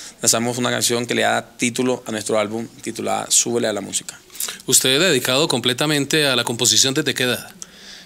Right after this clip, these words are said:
Speaker 1: Bueno, dedicado a la composición a partir de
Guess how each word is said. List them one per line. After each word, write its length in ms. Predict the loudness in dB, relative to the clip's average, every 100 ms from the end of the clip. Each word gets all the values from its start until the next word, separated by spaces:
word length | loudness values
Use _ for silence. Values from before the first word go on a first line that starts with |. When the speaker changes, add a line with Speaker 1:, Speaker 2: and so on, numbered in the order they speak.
| -10
Speaker 1:
Bueno, 180 | -4 2
dedicado 280 | 2 4 4
a 40 |
la 100 | 4
composición 880 | 2 0 2 2 2 4 4 2 0
a 60 | 0
partir 360 | -2 -2 -2
de 640 | 0 2 2 2 2 0